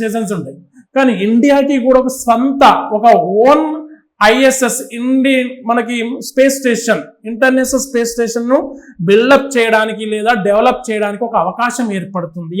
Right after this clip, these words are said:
అని చెప్తుంది ఇస్రో. ఇలా బెనిఫిట్స్ మనం గుర్తుపెట్టుకోవాలి. మెయిన్ అడుగుతాడు గగన్యాన్ మిషన్ వల్ల జరిగే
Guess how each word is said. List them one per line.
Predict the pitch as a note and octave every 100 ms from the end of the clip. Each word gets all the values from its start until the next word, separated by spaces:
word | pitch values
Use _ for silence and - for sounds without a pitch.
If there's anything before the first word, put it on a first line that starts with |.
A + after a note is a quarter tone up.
| A#3+
అని | A#3
చెప్తుంది | F3 - F3+ A3+
ఇస్రో. | - D3 _ _ _ _ -
ఇలా | C#4 G#3 D#3+
బెనిఫిట్స్ | A3 A#3+ A#3 D4+ - C4+
మనం | B3+ C4 B3+
గుర్తుపెట్టుకోవాలి. | B3+ G3 F3+ - D#3+ C#3 B2+ - _ G3 G3+
మెయిన్ | A#3 A#3+ G3+
అడుగుతాడు | G#3+ B3+ A#3 D#3+ - - _ - F#3
గగన్యాన్ | G#3 C4 C4 C4 B3+ A#3+
మిషన్ | A#3 A#3+ A#3
వల్ల | A#3 A#3 A3+ G#3+ - - _ F3 D#3+
జరిగే | G#3+ A3+ A3